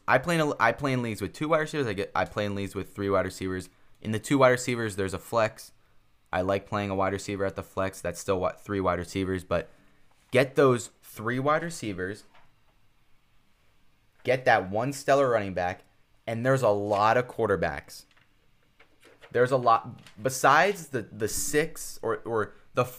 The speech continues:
the top four I mentioned, Dak Prescott, Lamar Jackson, Patrick Mahomes. I mean,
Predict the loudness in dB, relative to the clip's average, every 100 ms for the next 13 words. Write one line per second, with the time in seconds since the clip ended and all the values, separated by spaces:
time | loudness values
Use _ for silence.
0 | -2 2 4 2 0 -4 2 6 6 6
1 | 2 -2 -2 -2 0 0 0 -4 -2 -2
2 | 0 -2 -6 -14 -16 -18 -18 -20 -20 -20
3 | -20 -20 -20 -20 -20 -16 -2 0 6 4
4 | 4 2 0 -2 -6 -6 -8 -14 -20 -20
5 | -20 -20 _ 0 2 2 -2 -4 -4 -4
6 | -4 -6 -12 -18 -20 _ -20 -20 -20 -20
7 | -20 -20 -20 _ _ _ _ -20 _ -8
8 | -2 0 0 -2